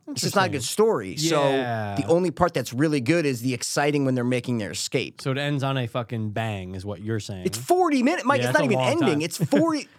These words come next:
Speaker 2: Yeah,
Speaker 1: The
Speaker 2: yeah.
Speaker 1: movie's in less than two hours.
Speaker 2: Yeah, yeah, yeah,
Speaker 1: So
Speaker 2: yeah.
Speaker 1: it's not even like it's, like, the end. It's
Speaker 2: It's, like,
Speaker 1: like,
Speaker 2: second, third act, yeah.
Speaker 1: literally, yeah, literally the last forty minutes of the movie is just all fa-, it's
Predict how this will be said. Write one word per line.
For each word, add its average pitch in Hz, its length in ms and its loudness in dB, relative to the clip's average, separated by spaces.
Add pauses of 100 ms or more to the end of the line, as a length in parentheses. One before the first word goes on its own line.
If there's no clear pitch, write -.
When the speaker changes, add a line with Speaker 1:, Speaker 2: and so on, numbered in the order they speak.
(120)
Speaker 2:
Yeah, 147 240 2
Speaker 1:
The 208 80 4
Speaker 2:
yeah. - 80 4
Speaker 1:
movie's 302 320 0
in 175 120 2
less 277 220 2
than 247 140 0
two 220 120 4
hours. 254 380 2
Speaker 2:
Yeah, 131 220 2
yeah, 123 240 0
yeah, 120 100 -2
Speaker 1:
So 220 200 2
Speaker 2:
yeah. 220 40 4
Speaker 1:
it's 220 100 0
not 254 140 2
even 233 160 2
like 220 160 2
it's, 202 100 -4
like, 185 140 2
the 127 180 0
end. 190 320 4
It's 139 120 0
Speaker 2:
It's, - 40 0
like, 156 140 2
Speaker 1:
like, 165 100 0
Speaker 2:
second, 147 160 -4
third 156 220 0
act, 147 240 -2
yeah. 165 140 2
Speaker 1:
literally, 233 480 2
yeah, 131 280 0
literally 196 520 2
the 151 120 2
last - 300 2
forty 269 480 0
minutes 226 260 2
of 180 60 0
the 185 40 2
movie 175 300 2
is 135 120 0
just 160 220 -2
all 165 220 2
fa-, 147 220 -2
it's - 140 -6